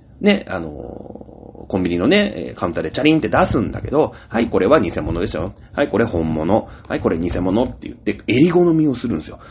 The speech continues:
そしたら物の値段って守られますよね。だって受け取らないんだもん。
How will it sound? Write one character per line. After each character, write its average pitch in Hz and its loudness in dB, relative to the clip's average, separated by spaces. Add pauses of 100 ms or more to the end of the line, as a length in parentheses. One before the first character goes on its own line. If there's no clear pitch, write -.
そ 262 2
し 247 -2
た - 2
ら 170 4
物 123 4
の 254 6
値 240 4
段 220 0
っ - -2
て 208 -2 (640)
守 156 6
ら 226 4
れ 233 4
ま 208 0
す - -12
よ - -10
ね。 - -18 (560)
だ 190 2
っ - -4
て - 0
受 170 6
け 269 2
取 269 4
ら 262 4
な 254 2
い 220 4
ん 151 2
だ - -2
も - -14
ん。 - -20